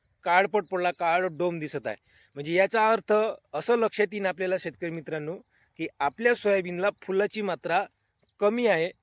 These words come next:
आहे फुल, पण सर्वात जास्त आहे चलप आणि शेंगा. आता चलपीचं प्रमाण आपल्या पिकाला भरपूर आहे बघा.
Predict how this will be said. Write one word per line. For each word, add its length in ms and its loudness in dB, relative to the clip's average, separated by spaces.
आहे 240 8
फुल, 320 -2
पण 260 2
सर्वात 380 -2
जास्त 420 0
आहे 320 4
चलप 380 4
आणि 200 -6
शेंगा. 340 -6
आता 180 -4
चलपीचं 800 0
प्रमाण 320 2
आपल्या 340 -2
पिकाला 400 0
भरपूर 400 -10
आहे 200 -6
बघा. 160 -12